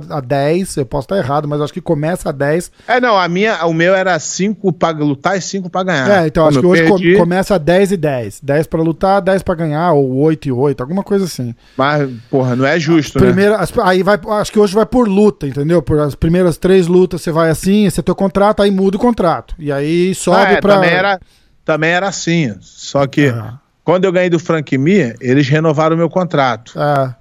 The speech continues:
Speaker 2: E aí eu ia começar a ganhar bem. Só que nesse contrato, tinha uma cláusula que o contrato só ia começar a valer s-, quando eu ganhasse a próxima luta.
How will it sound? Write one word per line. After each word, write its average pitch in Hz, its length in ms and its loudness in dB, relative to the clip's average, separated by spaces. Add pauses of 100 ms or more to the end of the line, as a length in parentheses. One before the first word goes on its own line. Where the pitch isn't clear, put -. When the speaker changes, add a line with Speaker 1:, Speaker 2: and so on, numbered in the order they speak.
Speaker 2:
E 127 180 -6
aí 131 120 0
eu 143 120 4
ia 151 100 2
começar 151 340 -2
a 151 40 0
ganhar 156 240 -2
bem. 123 240 -2 (280)
Só - 260 -2
que 208 120 -2
nesse 262 380 2
contrato, 185 840 -2 (320)
tinha - 160 0
uma 175 160 0
cláusula 170 540 0
que 180 180 0
o 180 100 4
contrato 175 580 0
só 208 380 0
ia 220 160 0
começar 185 500 -2
a 180 40 0
valer 165 560 2 (440)
s-, - 280 -6
quando 180 220 0
eu 185 60 0
ganhasse 175 480 -2
a 196 40 -6
próxima 196 400 -4
luta. 147 320 -2